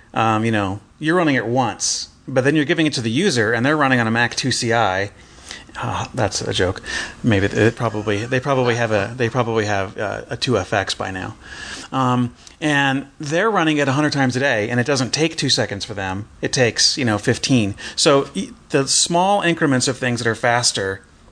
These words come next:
and if you can make a script go, you know, significantly faster by making several changes to it, you make a huge improvement in the perception of the thing,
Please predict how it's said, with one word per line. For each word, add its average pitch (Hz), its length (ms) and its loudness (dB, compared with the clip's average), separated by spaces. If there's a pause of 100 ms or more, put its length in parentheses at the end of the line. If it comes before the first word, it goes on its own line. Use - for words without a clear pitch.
(440)
and 120 280 0
if 113 100 -4
you 156 60 4
can 170 140 2
make 151 180 2
a - 20 2
script - 400 2
go, 117 400 4
you 123 100 -4
know, 104 320 -2 (560)
significantly 143 600 0
faster 131 400 0
by 117 140 4
making 110 400 0
several 131 360 0
changes 120 380 0
to 110 160 0
it, 104 160 0 (220)
you 135 100 2
make 135 160 2
a 127 60 2
huge 143 640 0
improvement 117 560 0
in 110 160 -2
the 98 240 -2 (320)
perception 135 480 2
of 110 60 0
the 110 100 2
thing, 101 360 -2